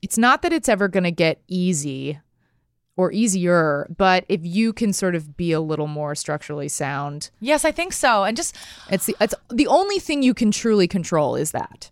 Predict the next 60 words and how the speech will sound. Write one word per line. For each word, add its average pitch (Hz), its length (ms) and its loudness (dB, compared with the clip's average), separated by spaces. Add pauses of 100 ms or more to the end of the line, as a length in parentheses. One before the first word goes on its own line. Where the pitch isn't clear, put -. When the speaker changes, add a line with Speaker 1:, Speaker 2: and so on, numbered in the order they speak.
Speaker 2:
Yeah, 359 240 0
and 381 80 0
I 381 60 2
also 539 240 2
Speaker 1:
Yeah. - 100 2
Speaker 2:
think, - 140 -6
like, 277 240 -2
writing 214 480 -2
television 202 520 -6
scripts - 380 -10
that 233 120 -6
don't 214 200 0
get 208 160 -4
made, 202 320 -2
like, 180 220 -6
writing 185 280 -2
one 170 200 -6
after 170 320 -6
another 160 400 -8
just 160 240 -14
can 180 120 -8
feel 160 200 -8
really 151 340 -10
existential. 151 800 -8
And 165 120 -6
I 165 60 -2
think 170 240 -10
another 165 300 -8
big 160 180 -6
goal 160 180 -6
for 170 120 -14
me 170 100 -10
in 160 80 -10
twenty 160 240 -10
twenty 160 280 -10
is 151 120 -14
just 151 160 -16
to - 80 -18
start, 156 220 -6
like, 151 180 -10
making 147 400 -14
stuff, 151 320 -10
like, 147 160 -10
filming 156 320 -12
stuff 151 320 -10
and 151 100 -16
making 190 100 -2
Speaker 1:
Yeah. 202 340 2
Speaker 2:
shorts 165 200 -6
and 165 80 -16
stuff, 165 240 -8
because 170 380 -14 (840)
it's 196 180 -12
really 226 300 -4
insane 175 500 -6
to 160 80 -10
<laughs> - 0 -
just, 196 400 -4
like, 202 160 -4
write, 170 400 -4